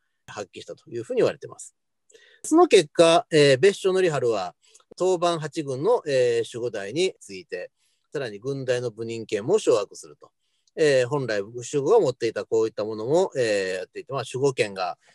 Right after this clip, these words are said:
えー、守護代の方に付与されていくという側面が指摘されています。主としたネタ本は、えー、こちらになります。播磨の国、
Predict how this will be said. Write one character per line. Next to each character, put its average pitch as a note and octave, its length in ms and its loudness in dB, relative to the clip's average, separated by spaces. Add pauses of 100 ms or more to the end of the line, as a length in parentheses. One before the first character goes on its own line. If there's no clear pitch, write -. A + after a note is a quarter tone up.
(160)
え B2 440 2
ー、 - 120 -12
守 B2 100 -4
護 A#2 40 -4
代 G#2 100 -6
の G2 80 -14
方 A2 220 -2
に F3+ 280 2
付 - 140 0
与 F2+ 80 0
さ F2+ 100 -4
れ F2 80 -4
て E2 100 -4
い D#2 60 -4
く - 80 -10
と D#2 100 -4
い D#2+ 80 -2 (440)
う E2 40 -8 (280)
側 - 460 -4
面 G#2+ 100 2
が A#3 100 8
指 C#3 240 2
摘 - 20 -2
さ F2+ 120 0
れ D2+ 80 -2
て - 100 -12
い - 40 -14
ま - 100 -12
す。 - 160 -8 (800)
主 - 160 -6
と G#3+ 120 6
し D#3 40 0
た B2 100 4
ネ A#2 80 -4
タ A2+ 140 2
本 G#2 240 -2
は、 F2+ 260 2 (240)
え F#2+ 220 -2
ー、 E2+ 40 -6
こ G2 140 -10
ち - 100 -6
ら F2+ 80 -2
に F2+ 60 -6
な E2 60 -8
り C#2 120 -12
ま - 140 -16
す。 - 380 -14 (1200)
播 G#3 180 6
磨 D#3+ 100 8
の C3 120 6
国、 C#3 340 8